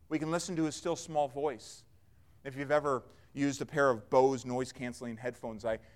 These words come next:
had gotten one once as a, a travel perk, and, and I didn't like how big they were. They, they just, like, you know, walk around with these big headphones on, you know, whatever. So I, I, I ended up selling them off, but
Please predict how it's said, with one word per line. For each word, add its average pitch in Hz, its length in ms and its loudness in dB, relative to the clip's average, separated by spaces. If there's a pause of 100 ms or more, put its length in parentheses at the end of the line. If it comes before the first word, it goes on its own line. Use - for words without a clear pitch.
had 123 160 -6
gotten 123 300 0
one 120 180 -4
once 117 300 -6
as 107 120 -6
a, 107 160 -6 (160)
a 113 120 -4
travel 120 400 2
perk, 117 400 -2
and, 101 120 -6 (260)
and 107 180 -6
I 110 60 -2
didn't 120 200 -6
like 107 200 0
how 104 100 -4
big 110 260 -4
they 104 120 -2
were. 95 340 -4 (120)
They, 98 260 -4 (100)
they 107 140 -6
just, - 360 -12
like, 90 140 -8 (340)
you 104 80 -12
know, 101 60 -8
walk 92 300 -2
around 95 180 -4
with 90 100 -12
these 87 100 -10
big 90 200 -8
headphones 85 400 -12
on, 80 200 -8
you 82 80 -14
know, 78 100 -14
whatever. 82 360 -12
So 92 220 -10 (240)
I, 113 160 0
I, 104 300 -6
I 104 120 -6
ended 120 240 -8
up 101 120 -8
selling 107 260 -6
them 95 120 -12
off, 104 240 -4
but 110 120 -10